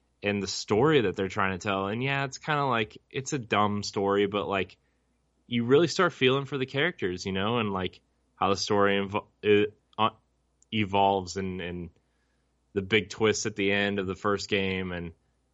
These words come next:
then you get into the other Knights stories, and Spectre Knight is a sad story. The Spectre Knight story is so sad, and it's like, that's,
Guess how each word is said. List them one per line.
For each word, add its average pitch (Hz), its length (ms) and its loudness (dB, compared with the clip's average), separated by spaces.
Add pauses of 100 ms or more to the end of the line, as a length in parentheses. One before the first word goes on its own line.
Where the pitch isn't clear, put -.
(140)
then 101 120 0
you 101 120 2
get 104 180 2
into 98 400 -6
the 95 260 -2
other 95 300 -2
Knights 95 460 -4
stories, 92 680 -2
and 90 200 -4
Spectre 123 400 -4
Knight 107 400 0
is 101 180 -4
a 98 80 -6
sad 120 400 -2
story. 110 640 -2 (680)
The - 60 -12
Spectre 143 300 -4
Knight 165 180 2
story 151 320 2
is 135 100 -2
so 151 160 2
sad, 135 380 2
and 107 120 -4
it's 104 180 -8
like, 104 220 -4
that's, 113 340 -8